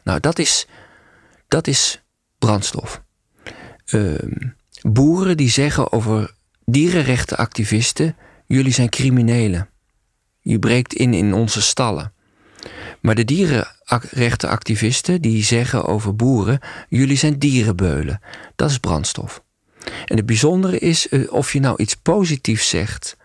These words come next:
of iets negatiefs, het is in beide gevallen brandstof. Dus ja, je kunt bijvoorbeeld zeggen over asielzoekers, eh, dat zijn gelukzoekers.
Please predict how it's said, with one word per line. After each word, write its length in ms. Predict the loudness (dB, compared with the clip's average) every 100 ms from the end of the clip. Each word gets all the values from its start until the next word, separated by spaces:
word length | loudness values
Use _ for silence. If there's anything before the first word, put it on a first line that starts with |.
| -20 -10
of 140 | 0 0
iets 160 | 2
negatiefs, 720 | 2 2 2 -2 -2 -2 -2 -8 _ -20 -20 _
het 140 | -4
is 80 | 2
in 120 | 2
beide 280 | 2 0 0
gevallen 360 | -2 -2 -2 0
brandstof. 600 | 0 0 -2 -4 -6 -2
Dus 260 | -2 -2 -6 -16 -14 -14 -12 -12 -12 -12 -4
ja, 100 | 0
je 160 | 2
kunt 260 | 2 0 0
bijvoorbeeld 500 | 0 2 2 2 0
zeggen 520 | 0 0 0 -2 0
over 300 | -2 -2 -2
asielzoekers, 960 | -2 0 2 2 2 0 0 0 0 -4 _ _ _ -20 -4
eh, 140 | -2
dat 160 | 0 0
zijn 180 | 0
gelukzoekers. 840 | 0 2 0 0 -2 -2 -2 -4 -6